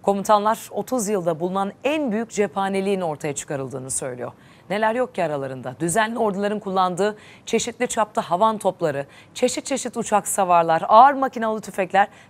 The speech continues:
ve abartmıyorum, birazdan izleyeceksiniz, yüzlerce Kalashnikov marka tüfek. Askerler bizim için o silahları sergiledi. Kato'ya birlikte gittiğimiz Star Haber ekibinden Murat Uslu o sergiyi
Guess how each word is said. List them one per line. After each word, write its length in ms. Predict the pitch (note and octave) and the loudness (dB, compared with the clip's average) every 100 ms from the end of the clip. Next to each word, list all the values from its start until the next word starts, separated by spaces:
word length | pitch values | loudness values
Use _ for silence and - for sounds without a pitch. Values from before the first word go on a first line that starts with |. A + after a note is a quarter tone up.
| - | -2
ve 60 | |
abartmıyorum, 500 | F#3 A#3+ A#3+ G3 F#3+ | 2 2 2 -4 -2
birazdan 360 | G#3+ G#3+ F#3+ G3+ | 2 2 2 -4
izleyeceksiniz, 680 | F#3+ F#3 F3 F#3+ - D3+ | -4 -6 -4 -4 -4 -6
yüzlerce 600 | D#3 B3 G3+ B3+ B3 G#3 G#3 | -4 -2 2 4 4 2 -2
Kalashnikov 600 | G3 F#3 F3 F3 E3+ E3 E3+ | 0 0 -2 -8 -4 -4 -2
marka 280 | D#3 C#3+ | -6 -6
tüfek. 420 | D3+ C#3 C3+ - - - - - - | -10 -8 -10 -12 -20 -20 -20 -20 -2
Askerler 500 | G3+ - A3+ A3 G3 | -2 4 6 6 2
bizim 180 | G3+ A3+ | -4 -6
için 160 | - | -6
o 60 | A3 | -8
silahları 440 | - F#3 F3 F3+ | -2 -2 0 -4
sergiledi. 460 | F3 E3+ E3 E3 D#3+ | -2 -2 0 -2 0
Kato'ya 360 | A3+ A3+ A#3 | -2 0 0
birlikte 320 | G3+ G#3 G#3 A3+ | 0 -4 0 0
gittiğimiz 460 | G3 - F#3+ F#3+ | 0 -4 -4 -2
Star 240 | - G3 F3+ | -4 -4 -2
Haber 160 | F3 | -2
ekibinden 460 | E3+ E3 E3+ E3+ F3 | -2 -4 -4 -2 -2
Murat 320 | F3 E3+ E3 | -2 -4 -4
Uslu 300 | E3 - E3 - - - | -10 -6 -6 -8 -16 -2
o 140 | C#3+ | -2
sergiyi 600 | - F#3 E3+ D#3 D#3+ F3 | -2 0 0 0 -2 -4